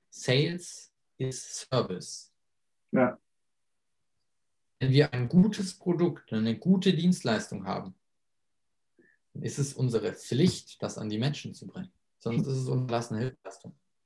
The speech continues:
Speaker 2: Das ist eigentlich eine richtig gute Sichtweise, ja.
Speaker 1: Ja.
Speaker 2: Felix, ich würde gern an dieser Stelle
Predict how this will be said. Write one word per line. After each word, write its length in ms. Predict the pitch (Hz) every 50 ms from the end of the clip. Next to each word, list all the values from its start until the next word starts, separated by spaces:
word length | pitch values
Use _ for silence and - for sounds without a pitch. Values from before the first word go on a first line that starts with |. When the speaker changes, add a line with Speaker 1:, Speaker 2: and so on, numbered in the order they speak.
| _ _ _ _ _ _ _ _ _ _ _ _ _ _ _ _ -
Speaker 2:
Das 140 | 156 165
ist 100 | - -
eigentlich 320 | 160 - - 160 - 220 -
eine 140 | - 131 135
richtig 280 | 156 160 165 160 -
gute 480 | - 175 147 143 143 143 139 135 131 123
Sichtweise, 560 | 151 156 160 160 - - - - 220 214 202
ja. 180 | 202 214 - _ _ _ _ _ _ _ _ _ _ _ _ _ _ _ _ _ _ _ _ _ _ _ _ _ _ _ _ _ _ _ -
Speaker 1:
Ja. 220 | 104 104 117 - _ _ _
Speaker 2:
Felix, 400 | 170 190 208 202 147 - - - _ _ _ _
ich 200 | 170 147 139 143 165 -
würde 440 | - 185 185 196 233 240 240 220 -
gern 280 | - 196 196 208 214 180
an 160 | 185 180 165
dieser 320 | 185 208 233 226 226 214
Stelle 640 | - - - 185 202 214 220 220 226 226 220 196 -